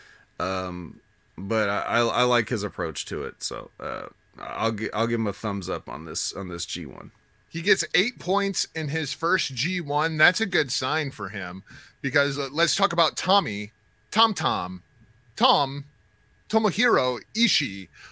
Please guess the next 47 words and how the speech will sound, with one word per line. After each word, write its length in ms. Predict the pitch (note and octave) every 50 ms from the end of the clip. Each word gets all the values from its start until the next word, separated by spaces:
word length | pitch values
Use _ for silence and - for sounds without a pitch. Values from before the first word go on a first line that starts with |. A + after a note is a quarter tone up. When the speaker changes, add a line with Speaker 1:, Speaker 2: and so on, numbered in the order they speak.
| - - -
Speaker 2:
of 120 | C#3 B2+
course, 300 | - D#3+ E3 D#3+ D3+ D3
who 140 | - F#3+ F3
has 220 | E3+ D#3+ D3+ A#2
been 220 | B2 F3 E3+ E3 D#3
my 200 | D3+ D3 D3 C#3+ D3
M 160 | G3 G#3 G#3 E3
V 200 | C#3+ F#3 E3+ D3
P 340 | - - F#3+ F#3 E3+ E3
of 160 | D#3+ E3 D3 C#3
the 80 | D3
G 260 | C#3+ A#2+ A2 C#3+ F3
one 240 | E3+ E3 D#3+ D3+ C#3
Climax 560 | B2 C#3 D3+ D3+ D3+ D3 D3 C#3+ C#3+ C#3 -
since 220 | - E3 D#3 C#3+ D#3
I 100 | D3 C#3+
started 420 | - - D#3 D3 D3 C3+ B2 A2
watching 440 | A#2+ C#3+ D3 D3 C#3 - A#2+ A2+ A2
the 100 | G#2+ A2
G 220 | G#2+ G#2 A#2 A2
one 220 | G2 G2+ G#2 G2 F#2+
Climax. 580 | - A#2 A2 G#2 G#2 G#2 G#2 G#2+ A#2 - -
Ishii 300 | D3+ D#3+ D#3+ - D3+ C#3+
goes 260 | B2+ C#3 C3 C#3 C3 C#3
out 220 | C3 B2+ A#2+ -
and 80 | B2+ B2
just, 280 | C#3+ B2 A2+ - - - _ - - - - - _ _ _
he, 160 | - - G3+
he's 340 | G#3 - F3 G3 G3+ D#3+ B2+
the 100 | D3+ F3+
best 500 | D3 D#3 F3 E3+ B2 G#2+ - - - - -
in 160 | C#3+ D#3+ D3 C3 A#2+
every 260 | D#3+ E3+ E3 D#3+ D3+
tournament. 460 | - E3 D#3+ D3+ C3 C3+ C#3 C3+ -
This 200 | F#3 A3+ - -
year, 200 | G#3+ G#3 G3 F#3+
he 180 | F3 D3+ G3 F3
get, 220 | D3 F#3+ F3+ -
finally 460 | - F#3 F#3+ G#3 G#3 G#3 G#3 G3+ F#3+
gets 300 | E3 D#3+ F3+ F#3 - - -
to 80 | D3
ten 280 | C3 - D#3+ E3 D#3 C#3
points. 560 | - C3+ D3 C#3+ C#3 C3+ C3+ B2+ - - - - - - - - -
By 100 | - D#3
the 140 | D3+ D#3 D3
time 300 | - E3 F#3 G3+ G#3 G#3 F#3+ - -
Ishii 440 | F3 F#3 F#3 - - F#3+ F#3 F#3